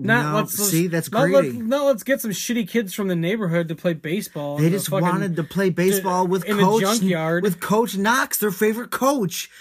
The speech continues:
Speaker 2: It was glorious for them. And then Vincent, what's his
Speaker 1: Marvin
Speaker 2: Marvin
Speaker 1: Vincent
Speaker 2: Vincent
Speaker 1: Archer.
Speaker 2: Archer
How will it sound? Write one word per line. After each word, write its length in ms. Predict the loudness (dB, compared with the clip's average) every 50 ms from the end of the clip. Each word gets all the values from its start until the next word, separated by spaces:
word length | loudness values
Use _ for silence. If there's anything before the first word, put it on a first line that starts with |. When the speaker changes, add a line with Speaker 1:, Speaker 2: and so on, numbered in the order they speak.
| -8 -4
Speaker 2:
It 60 | -2
was 380 | -2 0 0 -2 -2 -4 -8 _ _ _ _ _ _ -6 -2
glorious 680 | 0 2 2 2 2 2 2 0 0 -2 -6 -8 -10
for 140 | -8 -8 -6
them. 360 | -6 -6 -6 -6 -8 -10 -12 -14 -20 -20 -18 -14 -6 -2
And 160 | 0 0 2
then 180 | 2 0 -2 -2
Vincent, 760 | -4 -8 -2 2 2 2 2 2 -2 0 -2 -2 -2 -4 -10 _ _ _ -14 -6
what's 160 | -6 -4 -2
his 120 | -2 -2 0
Speaker 1:
Marvin 580 | 0 2 4 4 4 4 4 2 0 2 2
Speaker 2:
Marvin 280 | 2 2 4 4 6 6
Speaker 1:
Vincent 300 | 6 4 4 4 4 4
Speaker 2:
Vincent 440 | 4 2 4 2 2 2 0 0 0
Speaker 1:
Archer. 300 | 0 -2 -2 -2 -2 0
Speaker 2:
Archer 560 | 2 2 2 0 0 -2 -2 -2 -2 -2 -4